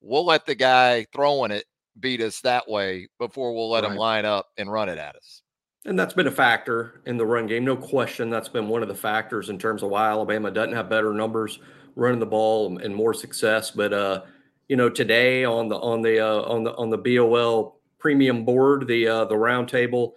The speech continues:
Speaker 2: uh, I think it was, uh, Tim Watts, the Godfather, started, a, you know, mid-season surprises.
Speaker 1: Yeah,
Speaker 2: And, uh,
Speaker 1: good
Speaker 2: I think,
Speaker 1: thread.
Speaker 2: I think it was, I think there's a lot of good answers about Alabama's vertical passing game has been maybe the most pleasant surprise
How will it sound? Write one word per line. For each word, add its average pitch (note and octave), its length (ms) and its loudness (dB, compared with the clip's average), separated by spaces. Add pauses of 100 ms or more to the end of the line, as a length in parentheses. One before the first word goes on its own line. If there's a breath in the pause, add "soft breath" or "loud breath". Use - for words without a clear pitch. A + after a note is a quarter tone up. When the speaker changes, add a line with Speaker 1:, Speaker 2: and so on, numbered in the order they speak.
(360 soft breath)
Speaker 2:
uh, G#2+ 180 0
I F#2 60 -6
think A2 120 -2
it A2 40 -2
was, G#2 160 0
uh, G2+ 280 0 (140)
Tim B2 220 2
Watts, C#3+ 500 0 (280)
the G#2+ 60 -10
Godfather, B2 680 0
started, A#2+ 480 0
a, G#2 140 -4
you A#2 120 -6
know, G#2+ 220 -4 (100)
mid-season C3+ 720 0
surprises. A2+ 800 0 (280 soft breath)
Speaker 1:
Yeah, B2+ 160 -2
Speaker 2:
And, A2+ 240 0
uh, G#2+ 240 0
Speaker 1:
good - 60 -2
Speaker 2:
I F#2+ 60 -2
think, B2 80 -2
Speaker 1:
thread. A#2+ 160 2
Speaker 2:
I A#2 60 -4
think D3+ 220 -4
it - 20 0
was, G#2+ 280 -6
I B2 60 -6
think D3+ 200 -2 (140)
there's C3+ 200 2
a B2+ 40 2
lot D3+ 280 4
of C3 80 -2
good C#3 160 6
answers B2 460 0
about G#2+ 380 0 (760)
Alabama's A#2+ 540 2
vertical A2 400 0
passing G#2 460 -4
game F2+ 260 -8
has F#2 120 -16
been A2+ 220 0
maybe A2 240 0
the G#2+ 260 -2
most A2+ 320 0
pleasant A2+ 420 -2
surprise A#2 720 0